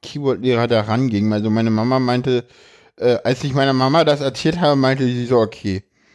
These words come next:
das funktioniert eh nicht“, äh, weil ich musste nie üben. So, also das war immer so ein so, äh, „Ja, du brauchst nicht üben, spiel einfach.“ Das war der Trick, warum ich überhaupt Klavier sch-, gespielt habe, weil,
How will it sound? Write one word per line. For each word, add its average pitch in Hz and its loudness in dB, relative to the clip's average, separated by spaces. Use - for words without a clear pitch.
das 110 -4
funktioniert 113 0
eh 98 -2
nicht“, 98 -2
äh, 107 2
weil 104 0
ich 113 -6
musste 135 -2
nie 123 -2
üben. 110 -4
So, 107 -2
also 113 2
das 110 -2
war 123 2
immer 127 0
so 127 0
ein 123 0
so, 120 2
äh, 113 2
„Ja, 123 2
du 131 -2
brauchst 117 0
nicht 113 -14
üben, 101 -6
spiel 110 -4
einfach.“ 82 -10
Das - -2
war 131 2
der 123 0
Trick, - -4
warum 123 0
ich 120 -4
überhaupt 120 -2
Klavier 120 0
sch-, - -20
gespielt 120 -6
habe, 104 -2
weil, 110 2